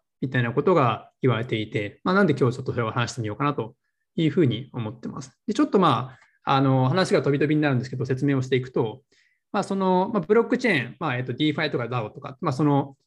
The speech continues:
クリプト、仮想通貨、クリプトっていうのは、まあ、実はその、こっちだとノーユアカスタマー、ケーワイシーって言われるんですけど、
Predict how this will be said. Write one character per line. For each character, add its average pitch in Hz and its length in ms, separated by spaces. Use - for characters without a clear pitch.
ク - 80
リ 208 100
プ 214 100
ト、 196 180
仮 - 160
想 214 160
通 214 200
貨、 117 140
ク 147 80
リ 135 120
プ 131 100
ト 151 380
っ - 40
て 190 80
い 160 40
う - 20
の 117 140
は、 110 380
ま 202 60
あ、 - 20
実 190 200
は 233 80
そ 175 120
の、 135 360
こ 214 100
っ - 20
ち - 40
だ - 60
と 165 80
ノ 170 220
ー - 20
ユ 196 100
ア 196 60
カ 196 100
ス - 60
タ 156 100
マ 113 120
ー、 120 60
ケ 165 160
ー - 20
ワ 160 100
イ 139 40
シ 139 80
ー - 20
っ 127 40
て - 40
言 110 60
わ - 40
れ - 20
る 104 60
ん - 20
で - 40
す - 40
け 143 60
ど、 123 260